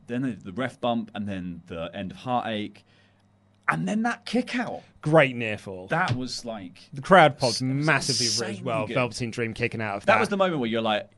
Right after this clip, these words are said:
Speaker 1: "Yeah, it does, it doesn't matter if he loses now." Like,
Speaker 2: Yeah.
Speaker 1: it does not matter.
Speaker 2: And, uh, yeah, Dream kicked out, crowd exploded, hit the Dream Valley Driver and went up top for the Purple Rainmaker, but Cole jumped up on the apron and super kicked him off the top rope.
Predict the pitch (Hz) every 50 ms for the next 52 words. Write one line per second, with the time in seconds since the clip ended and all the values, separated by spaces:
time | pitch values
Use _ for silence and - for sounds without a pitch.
0 | _ _ _ _ _ - 104 107 107 101 95 98 117 110 104 - - - - 123
1 | 107 - 95 95 95 82 78 80 - - 80 78 78 78 73 76 76 82 78 78
2 | 76 - - - 139 139 110 92 78 - 95 98 - - _ _ _ - 101 -
3 | 101 92 - - 80 73 - - - - - - - - - - - _ 165 180
4 | 180 175 170 180 175 170 170 170 180 175 135 156 185 175 147 - 165 147 120 156
5 | 139 139 - - - 180 165 131 117 - - - 143 135 139 131 147 160 196 196
6 | 180 147 - 196 214 208 165 170 185 170 165 156 - 170 165 165 160 135 170 160
7 | 131 131 143 151 147 135 139 - 156 156 151 - 135 131 - 131 135 127 - 127
8 | 123 151 160 156 143 139 131 131 127 - 131 127 117 - 135 135 135 - - -
9 | 175 180 170 160 135 - 170 156 - 143 135 - 131 123 123 123 120 123 - 123
10 | 117 - 110 117 - - - - 208 170 151 131 - 147 135 - 131 127 123 120
11 | 110 - 107 - - 117 107 - - 113 110 113 -